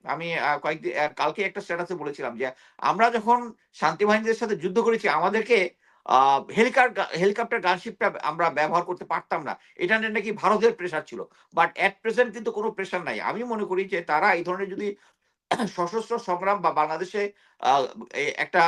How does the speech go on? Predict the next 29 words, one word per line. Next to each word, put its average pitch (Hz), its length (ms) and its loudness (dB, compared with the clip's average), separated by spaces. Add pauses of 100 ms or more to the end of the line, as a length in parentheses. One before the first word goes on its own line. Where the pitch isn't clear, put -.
আ, 139 380 2
যুদ্ধাবস্থা 214 540 2
তৈরি 208 200 2
করতে - 220 -2
চায়, 151 160 2
তারা - 360 4
বর্তমানে 214 720 -2
সেনাবাহিনীর 190 500 -6
যে 196 140 0
ডিপ্লয়মেন্ট 214 500 -2
আছে, 151 280 -6 (180)
হ্যাঁ, 170 280 0 (800)
বেশি 185 300 -4
ডিপ্লয়মেন্ট 214 520 0
বাড়লে 170 320 4
যেটা 196 220 0
হবে 214 140 0
জনগণের 180 440 0
আরো 170 220 -2
লাভ। - 160 -10 (380)
আ, 139 340 2 (140)
প্রথমেই 220 540 2 (120)
আমি, 185 500 0 (880)
আ, 123 120 4 (420)
আপনি 160 420 2 (100)
ধর্ষণের 165 460 0
ঘটনা 175 300 4
বলছেন, 165 480 -4
এটা 147 400 4